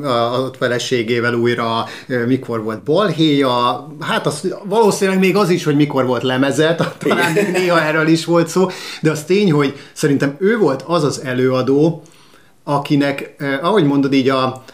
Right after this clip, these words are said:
szinte a semmiből jövésétől a, a, a giga világsztárrá válásáig, és a l-, lejtőig, és visszatéréséig, így mindent megkaptunk, és tényleg ő egy,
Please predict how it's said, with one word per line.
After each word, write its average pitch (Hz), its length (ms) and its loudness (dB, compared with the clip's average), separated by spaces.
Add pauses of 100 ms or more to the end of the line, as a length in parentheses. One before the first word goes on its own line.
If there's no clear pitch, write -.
(100)
szinte 151 300 0
a 139 60 2
semmiből 156 600 0
jövésétől 151 960 2
a, 131 240 -6 (460)
a, 151 100 -8 (360)
a 101 180 -10
giga 160 560 0
világsztárrá 127 840 0
válásáig, 151 920 0
és 226 440 2 (100)
a 135 80 -4
l-, 127 380 -2 (480)
lejtőig, 165 960 2
és 147 300 0
visszatéréséig, 147 1000 2
így 151 100 2
mindent 175 420 0
megkaptunk, 143 680 0
és 147 120 -2
tényleg 165 300 2
ő 135 80 4
egy, 139 160 0